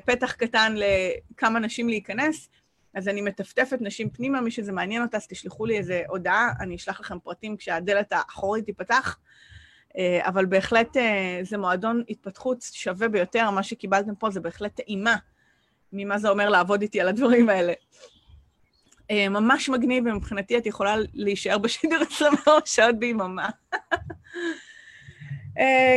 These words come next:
כן, אבל מה אני אגיד לך? אני רוצה גם, אה, לחיות את החיים שלי. <laughs> אמ,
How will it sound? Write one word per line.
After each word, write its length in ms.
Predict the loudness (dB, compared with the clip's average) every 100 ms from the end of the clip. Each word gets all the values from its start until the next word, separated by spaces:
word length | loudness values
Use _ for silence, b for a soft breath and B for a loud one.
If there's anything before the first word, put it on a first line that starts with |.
| 4
כן, 260 | 4 4 4
אבל 100 | 4
מה 120 | 4
אני 100 | 4
אגיד 140 | 4 4
לך? 220 | 2 2
אני 160 | 0 0
רוצה 260 | 2 2
גם, 220 | 4 2
אה, 560 | 2 2 2 0 0 -2
לחיות 420 | -4 2 2 2
את 80 | 0
החיים 280 | -2 -2 0
שלי. 340 | 0 2 0
<laughs> 1500 | -2 -8 -10 -10 -8 -8 -8 -20 -20 -20 -20 _ _ _ -8
אמ, 720 | -2 0 2 0 -2 -6 -8